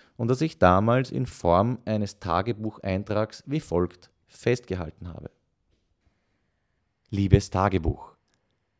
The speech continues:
heute war ein etwas ungewöhnlicher Tag. Ich blieb von der Arbeit daheim, weil ich mich in der Früh nicht wirklich zu hundert Prozent wohlfühlte und außerdem wenig Drang verspürte,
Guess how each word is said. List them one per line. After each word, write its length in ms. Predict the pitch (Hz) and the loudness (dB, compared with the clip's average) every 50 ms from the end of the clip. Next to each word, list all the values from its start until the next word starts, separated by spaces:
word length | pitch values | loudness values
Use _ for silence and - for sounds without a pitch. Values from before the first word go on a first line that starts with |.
| _ _ _ _ - | _ _ _ _ 2
heute 480 | - 104 110 113 - - 113 110 113 110 - _ _ _ - | 4 6 6 6 6 6 6 6 4 2 -4 _ _ _ 0
war 100 | 123 135 | 2 2
ein 120 | 147 123 | 4 2
etwas 280 | 135 131 - 165 156 - | 0 0 0 -2 -2 0
ungewöhnlicher 720 | - 123 110 95 95 85 85 82 80 76 76 - 90 85 | 2 2 2 2 2 0 0 -2 -2 -2 -4 -4 -4 -6
Tag. 420 | - 82 78 76 76 - - - _ _ _ _ _ _ _ _ _ _ _ - | -4 -4 -4 -4 -4 -8 -12 -20 _ _ _ _ _ _ _ _ _ _ _ -8
Ich 180 | - 120 - - | -8 -6 -4 0
blieb 240 | 127 147 180 - | 0 0 2 2
von 120 | - 170 151 | 2 2 4
der 120 | 139 113 | 4 4
Arbeit 340 | 80 87 92 104 156 160 - | 6 6 6 6 6 4 4
daheim, 520 | 143 127 98 92 82 85 90 101 123 127 - - - _ _ - | 2 2 4 4 4 4 4 2 2 0 -4 -8 -20 _ _ 4
weil 140 | 117 123 139 | 6 6 8
ich 80 | 151 | 8
mich 160 | 165 175 156 170 | 4 4 4 2
in 80 | 170 | 4
der 100 | 165 180 | 2 2
Früh 260 | - - 113 104 110 | 2 4 4 6 6
nicht 220 | 117 143 147 - 101 | 6 4 0 0 4
wirklich 320 | 98 101 - - 139 - | 4 4 4 2 -6 -4
zu 160 | - - 160 | -4 -4 -2
hundert 300 | - 107 101 95 98 - | 0 0 0 0 -2 -2
Prozent 380 | - 120 - - 98 87 80 90 | -2 -4 0 0 -2 -2 0 2
wohlfühlte 680 | 90 107 135 127 - - 117 113 107 - 107 107 107 - _ _ _ _ _ _ | 2 2 2 2 2 2 2 2 4 2 2 2 2 -2 _ _ _ _ _ _
und 160 | - 120 113 85 | -4 -4 -2 2
außerdem 520 | 82 110 123 - 156 120 117 107 101 90 | 2 2 2 2 2 2 2 2 4 4
wenig 340 | 101 110 131 147 143 - - | 2 2 4 2 0 0 0
Drang 280 | - 101 85 87 98 | -2 0 0 0 -2
verspürte, 720 | - - 107 - - - 98 98 98 90 - - 95 95 92 | 0 0 0 0 0 -2 0 2 2 2 2 0 0 0 -2